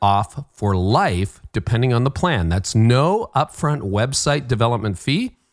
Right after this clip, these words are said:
up to thirty percent off for life. This is only in October. So you can go to pro web fire dot com forward slash carey. That's pro web fire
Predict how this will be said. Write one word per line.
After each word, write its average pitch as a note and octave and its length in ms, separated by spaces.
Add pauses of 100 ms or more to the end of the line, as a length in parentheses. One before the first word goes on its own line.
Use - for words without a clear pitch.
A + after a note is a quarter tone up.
(240)
up A#2 160
to A2+ 80
thirty D#3 320
percent D3 500
off E2+ 420 (640)
for D3+ 220
life. G#2+ 500
This B2+ 280
is G#2+ 180
only G3+ 540 (280)
in C#3 120
October. B2+ 640 (340)
So B2+ 240
you A#2+ 140
can D3 100
go C#3 100
to A#2 120
pro D3+ 320
web E3 300
fire B2 380
dot G#2 260
com F#2 260
forward F#2+ 320
slash D#2+ 320
carey. B2+ 340
That's G2 260
pro C3 360
web G#2+ 420
fire F#2+ 560